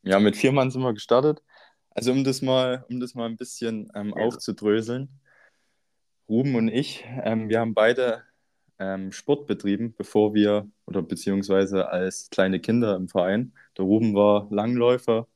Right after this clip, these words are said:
Speaker 1: ich hab nordische Kombination gemacht. Und dann hieß es irgendwann für uns beide, dass wir auf eine Sportschule wechseln müssen, wenn wir den Sport leistungs-, leistungssportorientiert betreiben möchten. Und so kam es zustande,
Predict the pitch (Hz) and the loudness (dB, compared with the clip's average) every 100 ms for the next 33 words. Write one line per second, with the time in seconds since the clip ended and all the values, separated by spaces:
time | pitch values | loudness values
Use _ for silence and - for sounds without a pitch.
0 | _ - 110 107 101 104 107 107 107 - | _ -6 -4 -2 -4 -2 -2 -2 -6 -4
1 | 104 104 98 - 107 110 110 117 - _ | -4 -4 -6 -4 -4 -4 -4 -4 -6 _
2 | _ - - - - _ - 98 98 98 | _ -20 -20 -20 -20 _ 2 4 6 6
3 | 101 120 113 139 135 127 - 123 131 113 | 4 4 2 0 0 0 2 2 2 2
4 | 120 131 120 110 101 104 107 117 151 _ | 0 0 0 0 2 4 6 4 0 _
5 | _ _ _ _ _ _ - _ 104 - | _ _ _ _ _ _ -20 _ -6 -4
6 | 101 110 113 - 98 98 98 - - - | 0 2 2 0 -2 -2 -8 -6 -6 -2
7 | 113 87 87 - 92 92 95 120 123 98 | -4 -4 -6 -8 -6 -6 -6 -8 -6 -4
8 | 98 92 95 - 101 95 98 107 - 98 | -4 -4 -6 -4 -4 2 2 2 -2 -6
9 | - - _ _ _ - 101 101 98 - | -6 -14 _ _ _ 0 0 0 -6 -2
10 | 104 98 98 95 - 101 - 87 95 98 | -2 0 -2 -4 -2 -4 -4 -2 0 0
11 | 92 92 - 110 110 _ _ - _ _ | -2 -6 -6 -8 -8 _ _ -20 _ _
12 | _ _ - 92 101 110 120 123 120 - | _ _ -4 2 2 4 4 2 0 -6
13 | 101 107 113 131 135 156 | 0 2 2 2 0 0